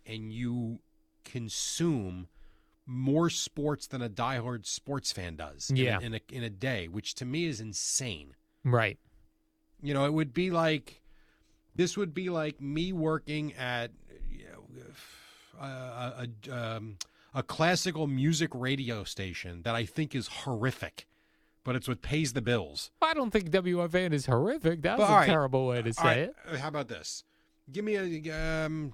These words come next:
Speaker 1: give me a music genre that I don't like.
Speaker 2: Jazz.
Speaker 1: Fine. It would be like me taking a job at a jazz station. I could take it, I could leave it. I'm not a fan of it. I don't hate it. It's just there. And then when I went home, because I'm a glutton for punishment, I put jazz on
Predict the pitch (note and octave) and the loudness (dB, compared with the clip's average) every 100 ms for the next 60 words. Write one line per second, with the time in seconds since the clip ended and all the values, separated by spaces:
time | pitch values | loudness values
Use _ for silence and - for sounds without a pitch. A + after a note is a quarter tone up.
0 | - F#3+ G3 F3 D3+ D#3+ E3+ D3+ C3 D3 | -4 0 2 2 2 2 2 0 -2 -2
1 | C#3 C3+ A#2+ A#2 A2 A2 G2 F2 D#2 - | 0 -2 -2 -2 -2 -4 -6 -12 -14 -20
2 | - - B2 C#3+ G#2+ E2+ E2 - - - | -14 -4 2 4 4 2 -2 -6 -10 -8
3 | - D3 F#2 D#2 - - - - D3+ D#3 | 0 0 0 -6 -20 -20 -20 -8 -6 -4
4 | C3 F3 E3 C#3+ D3+ G3 - F#3 F#3 F3+ | -2 0 0 -2 -2 -2 -2 -2 -2 -6
5 | D3 C#3 D3 C#3 B2+ G#2 B2 A#2+ A#2 - | -4 -2 -2 -2 -6 -4 -4 -2 -2 -2
6 | G2 E2+ - F2+ F#2+ - C3 - A2 - | -4 -6 -8 -10 -12 -6 -6 -6 -12 -6
7 | F3 E3+ F3+ D3+ C#3 C#3 A2+ A#2 A2+ A#2+ | -2 -2 -2 -6 -8 -8 -6 -4 -4 -6
8 | A#2 A2+ C3 D#3 - G3 E3 B2+ C3 G2 | -6 -6 -4 -4 -4 -2 0 -2 -6 -6
9 | D3 A#2+ A#2+ A#2+ A#2+ C3+ A2+ B2+ F2+ F#2 | -6 -2 0 0 -2 -6 -8 -8 -8 -2
10 | G#2+ E2+ E2+ E2+ _ _ _ _ - D3+ | -2 -2 -6 -12 _ _ _ _ -4 -2
11 | E3 G3+ G3 E3+ C#3+ C3 - C#3 D3+ F#2 | 0 -2 -2 -2 -4 -6 -8 -6 -6 -6
12 | E2 - _ _ _ - C#3+ D3+ C3+ C#3 | -10 -18 _ _ _ -6 -4 -2 -2 -4
13 | B2 A2+ F3 D3+ D3 - - D3 C#3 G#2 | -4 -4 -4 -4 -10 -8 -4 2 2 2
14 | A2 - E3+ G#2+ G#2 G2 G2+ E2+ D#2 | -4 -6 -8 -6 -4 -4 -6 -8 -10